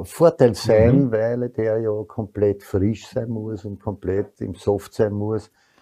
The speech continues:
Speaker 2: Und auch beweisen will, dass er's kann.
Speaker 1: Ja, genau, weil ich, ich glaube,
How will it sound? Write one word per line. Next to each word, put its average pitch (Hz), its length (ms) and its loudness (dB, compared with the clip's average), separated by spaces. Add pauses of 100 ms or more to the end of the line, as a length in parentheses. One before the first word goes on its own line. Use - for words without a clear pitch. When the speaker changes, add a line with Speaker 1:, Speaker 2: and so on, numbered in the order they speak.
Speaker 2:
Und 110 120 -2
auch 104 120 4
beweisen 123 480 4
will, 95 160 0
dass 90 160 0
er's 87 160 -8
kann. 135 220 -2 (140)
Speaker 1:
Ja, 95 260 -2
genau, 101 440 -2
weil 90 320 0
ich, 82 160 -8
ich 131 160 -4
glaube, 98 360 4